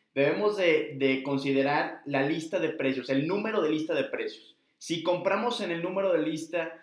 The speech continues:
de precios número cinco, ya va a haber un aumento de plusvalía de esa propiedad que estamos comprando. Debemos de comprar siempre en las primeras listas de precio,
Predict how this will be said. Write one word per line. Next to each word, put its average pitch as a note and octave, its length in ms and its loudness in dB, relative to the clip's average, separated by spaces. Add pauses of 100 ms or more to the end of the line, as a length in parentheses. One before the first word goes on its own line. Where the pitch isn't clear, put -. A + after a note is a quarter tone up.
(120)
de C3 120 2
precios C#3 380 0
número D#3 320 2
cinco, G3 720 -6
ya F#3+ 300 2
va A3+ 100 2
a A3+ 60 2
haber G3+ 420 0
un G3 240 -2
aumento G3 640 -2
de F3 100 -2
plusvalía C#3 800 0 (220)
de C3+ 160 2
esa C#3+ 240 0
propiedad B2 420 -2
que - 80 -4
estamos B2+ 300 -4
comprando. G#2+ 400 -10 (320)
Debemos F3 460 4
de G#3 100 -2
comprar E3 320 -2
siempre F3 480 -4
en C#3 80 0
las C3+ 160 0
primeras D#3 500 2
listas D3+ 380 -2
de C#3+ 80 -2
precio, D3+ 480 0